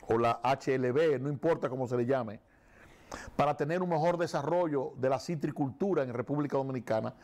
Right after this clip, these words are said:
y no tener que traer nada de fuera, porque lo que trae de fuera algún virus puede traer y entonces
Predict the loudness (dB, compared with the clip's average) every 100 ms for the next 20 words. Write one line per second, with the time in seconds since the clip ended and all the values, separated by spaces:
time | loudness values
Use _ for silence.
0 | -20 -18 -4 0 2 2 0 0 0 -2
1 | -2 -2 2 2 2 0 -2 0 4 4
2 | 4 2 2 4 6 6 2 -2 -12 _
3 | _ _ -20 -14 0 0 2 -2 0 -2
4 | -2 2 2 2 0 0 2 2 0 -4
5 | _ _ _ 0 0 0 0 -2 -2 -2
6 | 0 -2 2 2 2 0 0 2 0 -2
7 | -12 _ -20 _ _ _ -6 -2 0 0
8 | -2 0